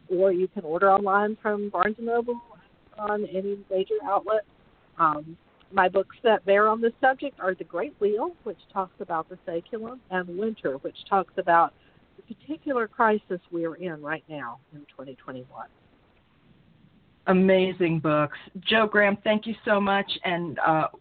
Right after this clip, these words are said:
Speaker 2: I will talk to you soon. Thank you again.
Speaker 1: Thanks, Rayma. Thank you so much.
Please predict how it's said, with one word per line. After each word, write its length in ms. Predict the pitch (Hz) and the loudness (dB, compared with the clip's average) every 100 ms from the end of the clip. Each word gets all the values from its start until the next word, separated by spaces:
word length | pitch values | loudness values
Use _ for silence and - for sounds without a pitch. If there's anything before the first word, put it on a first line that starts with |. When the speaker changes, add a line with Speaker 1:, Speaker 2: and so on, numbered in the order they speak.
| _ | _
Speaker 2:
I 160 | 151 | -4
will 160 | 151 156 | -4 -6
talk 320 | - 151 - - | -4 -6 -6 -4
to 60 | |
you 120 | 190 226 | -4 -4
soon. 440 | - 247 294 165 156 | -2 0 0 0 0
Thank 280 | 160 170 202 | 2 2 0
you 100 | 208 | 0
again. 480 | 208 170 147 131 135 - _ _ - | 2 4 4 2 -4 -10 _ _ 2
Speaker 1:
Thanks, 300 | 262 453 - | 2 2 2
Rayma. 420 | 285 277 320 359 - | 0 2 -2 -2 0
Thank 220 | 285 311 | -2 0
you 80 | 330 - | -2 -2
so 100 | 285 | -4
much. 340 | 262 214 180 | -2 0 -2